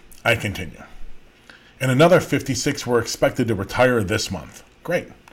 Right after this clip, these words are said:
How many is that over the normal month? The data's out there. How many more is that?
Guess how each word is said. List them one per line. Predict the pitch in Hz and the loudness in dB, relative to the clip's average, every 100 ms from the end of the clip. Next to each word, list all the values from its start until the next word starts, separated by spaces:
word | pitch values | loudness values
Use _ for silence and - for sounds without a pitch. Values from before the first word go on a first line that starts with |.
| _ _ _ _ _ _ _ _ _ | _ _ _ _ _ _ _ _ _
How | - 73 76 82 85 87 95 101 | -14 -10 -8 -8 -8 -8 -6 -2
many | 113 127 | 0 0
is | 127 | 4
that | 139 131 | 6 8
over | 139 139 143 139 139 139 | 8 4 0 -2 -2 -2
the | 143 | 2
normal | 151 170 233 | 6 6 8
month? | 202 101 78 - - - - _ _ _ _ _ - - - - _ _ _ _ _ _ _ - | 6 4 -2 -18 -20 -20 -20 _ _ _ _ _ -20 -20 -20 -20 _ _ _ _ _ _ _ -6
The | 117 | -2
data's | 107 180 190 117 | 0 2 2 2
out | 151 180 | 0 2
there. | 131 139 - | -2 -2 -6
How | 92 | -6
many | 98 113 | -2 0
more | 127 156 | 2 4
is | 190 95 | 2 0
that? | 78 - | -6 -8